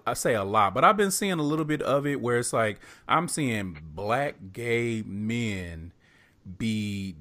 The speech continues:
dismissive of other people's sexuality and gender identity. And I'm just like,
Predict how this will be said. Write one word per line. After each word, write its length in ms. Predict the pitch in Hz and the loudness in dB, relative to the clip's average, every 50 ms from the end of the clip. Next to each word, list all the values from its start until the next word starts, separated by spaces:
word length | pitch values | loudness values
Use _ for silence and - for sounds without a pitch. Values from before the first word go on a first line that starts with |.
| 87 90 | -14 -8
dismissive 960 | 95 117 117 - - - - 90 92 107 117 123 - - - 104 98 95 95 | -4 -4 -2 -2 -4 -4 -6 -6 -2 -2 -2 0 -2 -2 -2 -4 -4 -4 -6
of 180 | - 101 104 - - | -6 -6 -6 -4 -4
other 240 | - 110 110 113 110 | -2 -2 -2 -2 -4
people's 460 | - - - 117 - - 104 98 98 - | -4 -2 -4 -4 -4 -4 -4 -4 -4 -4
sexuality 1160 | - - 117 113 - - - 101 92 101 107 113 113 110 101 98 101 95 95 95 95 92 - - | -2 -2 -2 -2 -2 -4 -8 -4 -2 0 0 0 0 -2 -4 -4 -6 -6 -6 -6 -6 -8 -8 -6
and 420 | 98 98 101 95 98 92 90 87 90 110 | -6 -6 -4 -6 -8 -8 -12 -14 -18 -14
gender 640 | - 110 117 123 139 127 107 98 98 95 98 98 - - | -12 -8 -6 -6 -4 -4 -4 -4 -4 -6 -8 -10 -6 -4
identity. 640 | 95 101 104 98 98 110 104 104 101 95 104 101 98 | -4 -4 -4 -4 -6 -8 -8 -8 -8 -8 -6 -6 -6
And 120 | 104 117 | -4 -4
I'm 140 | 139 175 165 | -6 -6 -6
just 260 | 180 185 185 - - | -6 -8 -8 -8 -8
like, 300 | 170 143 131 117 107 87 | -6 -4 -4 -6 -8 -10